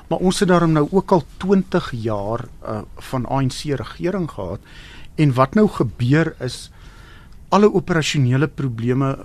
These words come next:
eh, word gepak op die erflating van apartheid. Kom ons kyk net gou na 'n paar syfers. Die afgelope boekjaar het die regering begroot om negenenvyftig skole landwyd te bou.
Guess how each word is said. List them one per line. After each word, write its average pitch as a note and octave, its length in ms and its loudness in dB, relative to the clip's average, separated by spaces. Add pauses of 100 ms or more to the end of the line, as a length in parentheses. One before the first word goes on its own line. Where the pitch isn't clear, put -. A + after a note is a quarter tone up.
(120)
eh, A#2+ 120 -6 (160)
word B2+ 360 -2
gepak - 720 -4 (100)
op - 380 -6 (200)
die B2 140 -4
erflating C3 560 -4
van C3+ 120 -8
apartheid. B2+ 460 -6
Kom F3+ 100 -6
ons G3+ 140 -4
kyk G3 220 -4
net F#3+ 140 -6
gou E3 160 -2
na D3 100 0
'n C3+ 80 -8
paar C3 220 -2
syfers. - 640 -4 (880)
Die - 140 -6
afgelope G#3 600 2
boekjaar A2+ 640 0
het A2+ 120 -4
die B2+ 120 0
regering F3 720 2 (120)
begroot D3+ 640 0 (520)
om C3+ 280 0
negenenvyftig C#3 1300 -2
skole C3 580 0 (460)
landwyd A#2 560 -2
te A#2 80 -4
bou. F2+ 260 -6